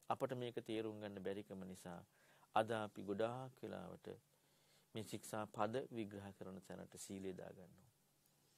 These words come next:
අපි එතකොට හිතන්නේ නැද්ද අතීතයේ ශික්ෂාපද පනවන්න නැති කාලේ මොකද්ද සීලය එහෙනම්? සීලයක්, සීලයක් ඒතකොට රැකලා නැද්ද? ඒතකොට ආරෂ්ඨාංගික මාර්ගයක් සීලය අදාළ නැද්ද? අදාළයි.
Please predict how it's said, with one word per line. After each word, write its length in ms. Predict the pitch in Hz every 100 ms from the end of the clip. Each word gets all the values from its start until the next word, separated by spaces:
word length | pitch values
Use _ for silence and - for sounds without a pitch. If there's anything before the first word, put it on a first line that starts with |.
| - - - - - - -
අපි 140 | -
එතකොට 300 | 233 220 220
හිතන්නේ 380 | 190 190 214 190
නැද්ද 220 | 165 175 156
අතීතයේ 640 | 143 175 175 175 160 143 131
ශික්ෂාපද 600 | - 143 151 156 147 143
පනවන්න 420 | 143 143 147 143 139
නැති 240 | 135 147
කාලේ 420 | - 139 135 131 131
මොකද්ද 340 | - 139 180 180
සීලය 320 | 294 370 339
එහෙනම්? 220 | 117 82 - - - _ _ _ _ _ _ - _ _ _ _ _ - _ _ _ -
සීලයක්, 380 | - 208 247 320 - _
සීලයක් 380 | - 196 214 214
ඒතකොට 240 | 190 220
රැකලා 260 | 180 190 175
නැද්ද? 240 | 226 294 - 113 - _ - - - _ -
ඒතකොට 200 | 156 165
ආරෂ්ඨාංගික 640 | 151 160 160 170 160 156 151
මාර්ගයක් 680 | 151 151 147 147 151 - 151 139
සීලය 380 | - 160 165 160
අදාළ 300 | 156 160 180
නැද්ද? 280 | 311 254 110 104 - _ _ _ _ _ -
අදාළයි. 480 | 143 214 370 160